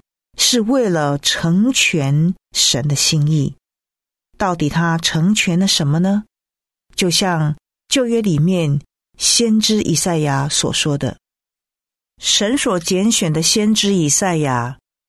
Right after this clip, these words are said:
在以赛亚书第五十三章，为在七百多年后将要发生的事情发预言的时候，他提到神的义仆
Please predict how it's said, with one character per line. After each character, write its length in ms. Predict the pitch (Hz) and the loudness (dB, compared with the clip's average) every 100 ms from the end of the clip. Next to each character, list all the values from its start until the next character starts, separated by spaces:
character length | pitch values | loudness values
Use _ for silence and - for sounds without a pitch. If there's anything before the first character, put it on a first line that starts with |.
| _ - | _ -8
在 420 | - 175 156 147 | -4 0 -2 -2
以 100 | 175 | -2
赛 200 | 160 220 | 0 0
亚 140 | 175 147 | -2 0
书 280 | - 190 | 0 0
第 160 | 190 185 | 0 0
五 100 | 147 | 0
十 140 | - | 0
三 400 | 170 - 208 214 | -2 0 0 0
章， 400 | 214 220 220 220 214 _ _ _ _ | 0 0 2 0 -4 _ _ _ _
为 420 | 214 196 170 156 _ - | -2 0 0 -2 _ -6
在 260 | 202 170 | -2 -2
七 320 | 160 - 262 | -2 0 0
百 260 | 254 185 147 | 0 0 -2
多 220 | 147 202 | -2 -2
年 220 | 196 156 | 0 0
后 400 | 165 208 185 139 - _ - | 0 0 0 -2 -6 _ -6
将 160 | 185 | -2
要 120 | 180 160 | 0 -2
发 300 | - 214 226 | -2 -2 0
生 180 | - | 0
的 80 | 220 | 2
事 220 | 175 - | 2 0
情 340 | 190 - 135 143 | -2 -2 0 -2
发 320 | - 185 180 | -2 -2 -2
预 120 | - | -2
言 320 | 202 147 135 143 | -2 0 -2 -2
的 100 | 143 | -2
时 160 | - | -4
候， 380 | 143 175 147 127 _ _ _ _ - | -4 -2 -2 -4 _ _ _ _ -6
他 160 | 185 | -6
提 240 | - - 160 | -4 -4 -2
到 400 | 185 165 139 - _ _ | 0 0 -2 -6 _ _
神 480 | - - - 165 185 | 0 0 0 0 0
的 120 | 190 | -2
义 180 | 277 262 | 0 0
仆 560 | - - 147 139 143 | -2 -4 0 0 0